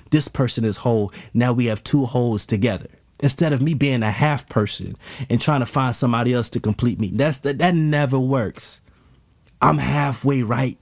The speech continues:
You know, I'm all, I don't got it all together. I'm,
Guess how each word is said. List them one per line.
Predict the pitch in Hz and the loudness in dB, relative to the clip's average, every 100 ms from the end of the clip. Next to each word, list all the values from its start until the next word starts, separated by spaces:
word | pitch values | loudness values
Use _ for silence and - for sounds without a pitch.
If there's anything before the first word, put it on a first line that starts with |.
| - | -4
You | 139 | 0
know, | 131 | 0
I'm | 120 147 | 0 0
all, | 143 | 0
I | - 143 151 | -2 -2 0
don't | 156 | 0
got | 147 151 135 | 0 0 0
it | |
all | 123 120 | 0 -2
together. | 117 104 113 104 | -4 -2 0 0
I'm, | 101 147 | 0 0